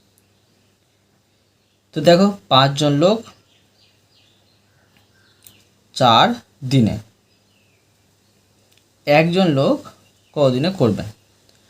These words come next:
পুকুর পরিষ্কার? এখানে লোক কমে যাচ্ছে, তাই কিন্তু সময় বেশি লাগবে। এখানে লিখব আমি লোক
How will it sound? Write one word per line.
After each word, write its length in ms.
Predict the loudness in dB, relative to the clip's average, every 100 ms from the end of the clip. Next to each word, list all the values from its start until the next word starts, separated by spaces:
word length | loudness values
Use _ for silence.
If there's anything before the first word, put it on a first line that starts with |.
| _ _
পুকুর 200 | -8 -6 -4
পরিষ্কার? 380 | -4 -4 -6 -14 -18 _ _ _ _ _ _ _ _ -6
এখানে 200 | 0 2 4
লোক 160 | 2 0 -8 -20 _ _ _ _ _
কমে 180 | -2 2 2
যাচ্ছে, 260 | 0 -6 -6 -10 _ _ _ -2
তাই 100 | 0
কিন্তু 180 | 0 -2 2
সময় 180 | 2 2
বেশি 140 | 2 0
লাগবে। 220 | 0 -4 -6 _ _ _ _ _ _ _ -10
এখানে 180 | -6 -4
লিখব 160 | -4 -2 -2
আমি 120 | -2 -6 _ _ _ _ _ _ _ _ _ _ _ _ _ _ -6
লোক 360 | -2 0 -2